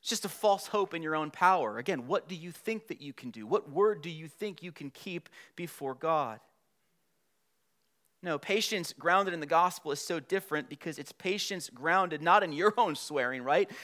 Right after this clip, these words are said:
It's patience grounding in God swearing to you by a better unbreakable word. Patience is trusting in the oath of God, his promise sealed to you in the blood of Jesus.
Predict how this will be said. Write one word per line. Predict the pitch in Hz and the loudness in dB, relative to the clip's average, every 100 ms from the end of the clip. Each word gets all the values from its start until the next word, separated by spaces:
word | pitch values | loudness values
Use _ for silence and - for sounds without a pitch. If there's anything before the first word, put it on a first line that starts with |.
| - | -4
It's | 165 | -4
patience | - 196 220 208 160 | 2 2 2 -2 -6
grounding | 131 185 208 196 170 | -2 4 4 2 -2
in | 165 151 | -6 2
God | 180 214 220 | 6 8 6
swearing | - - 202 185 185 | 2 -4 -2 0 -4
to | 175 | -10
you | 151 208 190 175 - - - | -8 -6 -4 -4 -6 -8 4
by | 165 | 6
a | 156 | 6
better | 185 190 196 | 6 8 8
unbreakable | 165 175 165 160 - 151 151 | 4 2 0 -2 -2 -6 -6
word. | 151 175 165 120 104 _ _ _ _ _ _ _ _ _ | -2 0 0 -2 -6 _ _ _ _ _ _ _ _ _
Patience | - 233 240 254 226 | 6 6 6 0 0
is | 214 - | -4 -4
trusting | - 226 226 - 202 | 4 6 6 -2 -4
in | 185 | 0
the | 165 | 2
oath | 208 208 | 2 0
of | 165 143 | -6 6
God, | 190 180 175 - - - | 10 10 8 2 -18 -12
his | - 262 254 | 0 2 2
promise | - - 190 180 214 220 - | -2 4 8 8 6 -2 -6
sealed | - - 226 226 | -8 0 0 0
to | - | -6
you | 190 185 | -4 -4
in | 170 | -4
the | 156 | -2
blood | 160 156 | 0 0
of | 143 | -2
Jesus. | 123 147 135 113 107 - | -6 -10 -10 -14 -18 -20